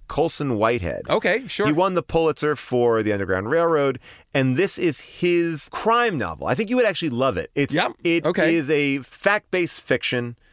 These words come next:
Speaker 1: It's about a, a small furniture dealer in Harlem in the fifties and sixties, and he kinda has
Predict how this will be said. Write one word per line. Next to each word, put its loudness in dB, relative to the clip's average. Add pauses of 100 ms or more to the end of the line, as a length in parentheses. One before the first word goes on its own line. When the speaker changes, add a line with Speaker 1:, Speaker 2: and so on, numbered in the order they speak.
(260)
Speaker 1:
It's -6
about 2
a, 0
a -6
small 0
furniture -2
dealer 0 (360)
in 0
Harlem 0 (400)
in 2
the 0
fifties -2
and -2
sixties, -4 (380)
and 0
he -2
kinda 0
has -2